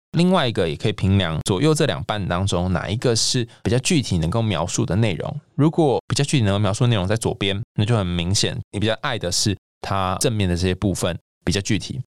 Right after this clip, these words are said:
但如果它是坐在右边比较负面这一块的话，那你也很清楚知道说你对一些负面的内容你是比较有感觉的，然后比较觉得卡卡或是不舒服的。所以以上提供几个方法哈，第一个就是你可以看哪边比较重要，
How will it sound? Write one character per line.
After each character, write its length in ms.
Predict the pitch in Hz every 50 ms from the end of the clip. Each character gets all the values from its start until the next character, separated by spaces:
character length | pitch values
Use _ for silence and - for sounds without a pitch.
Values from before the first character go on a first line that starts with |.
| _ _ _ _ -
但 140 | - 180
如 80 | 160 160
果 100 | 160 147
它 160 | 143 143 139
是 180 | 143 - 143 135 135 - -
坐 180 | - 139 127
在 120 | 127 131 127
右 200 | 143 151 131 110
边 320 | 101 - 98 90 92 95 98
比 80 | - 92
较 160 | - 98 101
负 160 | - - 151
面 240 | 135 123 120 101 92
这 80 | 92 101
一 80 | 95
块 240 | 92 - - 110 78
的 80 | - 95
话， 160 | 107 95 -
那 120 | 113 123 117
你 140 | 104 90
也 40 | 87
很 160 | 92 92 -
清 220 | - - - 135 147
楚 120 | - -
知 160 | 95 - 104
道 140 | 104 113 104
说 140 | 107 - 110
你 120 | 101 90
对 220 | 82 - 104 104 92
一 80 | 90
些 180 | 92 - 101 98
负 140 | 107 - 147
面 180 | 135 135 120 110
的 20 | 120
内 140 | 123 120
容 180 | 101 82 82 85
你 60 | -
是 100 | - - 101
比 60 | -
较 120 | - 98
有 60 | 92
感 200 | 98 - - - -
觉 120 | 107 - -
的， 180 | - - - -
然 80 | 92
后 220 | 87 92 95 92 87 -
比 100 | - 92
较 160 | 80 - 107
觉 160 | 107 - - 82
得 300 | 78 85 82 82 82 104 - _ _
卡 240 | - - 92 92 104
卡 240 | - - 95 -
或 160 | - - - 98
是 160 | - - 101
不 160 | 98 - 120
舒 220 | 107 - - 123
服 200 | 117 - - 80 -
的。 160 | - - - 143 - _ _ _ _ -
所 160 | - - 113
以 220 | 110 104 95 95 -
以 60 | 131
上 160 | 123 - 202
提 160 | 190 160 131
供 240 | 120 131 131 139 143
几 140 | 139 - 98
个 80 | 92 90
方 200 | - 110 117 127
法 200 | 117 87 71 71
哈， 160 | 80 78 87
第 180 | - 123 131
一 40 | 139
个 100 | 131 120
就 100 | 107 120
是 40 | 127
你 120 | 117 98
可 100 | 85 -
以 40 | 107
看 180 | 110 - 135 117
哪 100 | 87 69
边 140 | - 113 104
比 60 | 98
较 40 | 104
重 280 | - - 143 107 92
要， 200 | 104 95 73 57